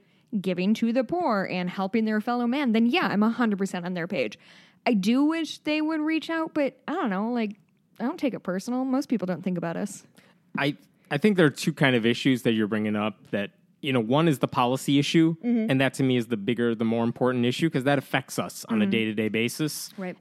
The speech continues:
Speaker 2: And if these people, like you're saying, if they're on the right side, but for the wrong reasons per se,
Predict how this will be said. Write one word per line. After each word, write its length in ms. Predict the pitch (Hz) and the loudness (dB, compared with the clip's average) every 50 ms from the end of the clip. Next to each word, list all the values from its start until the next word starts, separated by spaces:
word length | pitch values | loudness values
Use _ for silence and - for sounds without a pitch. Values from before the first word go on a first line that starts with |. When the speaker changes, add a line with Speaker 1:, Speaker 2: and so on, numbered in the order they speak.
| - | -2
Speaker 2:
And 140 | - 135 139 | 0 2 2
if 100 | 139 135 - | 2 2 0
these 160 | 151 139 135 | -2 -2 0
people, 280 | - 139 127 - 131 | -2 -4 -4 -2 -2
like 160 | 127 127 120 - | -2 -2 -2 -2
you're 80 | 131 | -4
saying, 220 | 123 196 175 120 104 | -2 -2 -2 -2 -4
if 80 | - | -6
they're 160 | - 117 117 | -6 -4 -2
on 140 | 123 139 151 | -2 -2 0
the 100 | 143 127 | 0 0
right 260 | 120 123 127 131 127 | 2 2 0 0 -2
side, 480 | - - - 131 123 127 127 127 131 120 | -4 -4 0 0 2 2 2 0 0 -2
but 140 | 117 113 - | -4 -6 -6
for 240 | - - 113 110 107 | -6 -6 -4 -4 -2
the 100 | 101 107 | -2 -2
wrong 260 | 101 107 104 107 107 | -2 -2 -2 -2 0
reasons 440 | 120 147 180 175 147 170 165 165 156 | 0 2 2 2 2 2 2 0 0
per 140 | - - 151 | 0 0 0
se, 500 | 143 - - 160 147 143 143 143 139 - | 0 0 2 2 4 4 4 2 0 -2